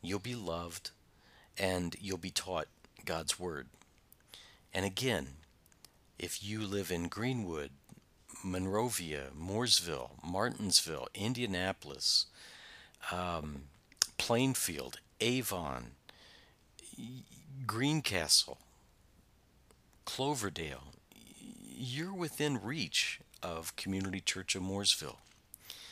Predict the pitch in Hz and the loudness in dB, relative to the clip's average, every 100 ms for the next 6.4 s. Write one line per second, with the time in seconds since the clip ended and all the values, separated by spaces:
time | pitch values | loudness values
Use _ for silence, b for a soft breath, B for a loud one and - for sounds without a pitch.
0 | B B B B B B _ _ _ _ | B B B B B B _ _ _ _
1 | - 92 90 110 107 - - 107 104 - | -4 6 10 10 10 8 8 4 2 0
2 | 98 117 - 87 80 78 - - - 82 | 2 8 8 8 4 0 -6 2 4 4
3 | 82 80 78 80 78 90 90 - - 78 | 2 0 0 0 0 -2 -4 -4 -2 -4
4 | 73 69 69 - - 87 73 - - - | -4 -8 -10 -14 -6 -4 -4 -6 -10 -2
5 | 82 78 73 - 78 - 82 78 76 - | -2 -2 0 0 0 0 -2 -2 2 2
6 | 76 67 71 92 | 2 -6 -8 -10